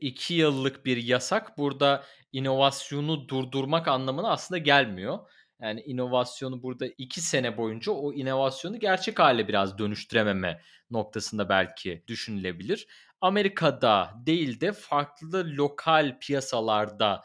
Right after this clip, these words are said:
bu algoritmik stabil coinleri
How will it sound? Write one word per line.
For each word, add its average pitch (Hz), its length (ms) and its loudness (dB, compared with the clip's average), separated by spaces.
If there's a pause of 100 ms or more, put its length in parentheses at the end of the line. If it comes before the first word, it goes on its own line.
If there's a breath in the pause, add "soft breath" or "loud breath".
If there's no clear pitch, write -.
(300 loud breath)
bu 139 260 0
algoritmik 127 800 0
stabil 123 460 -4
coinleri 110 640 -4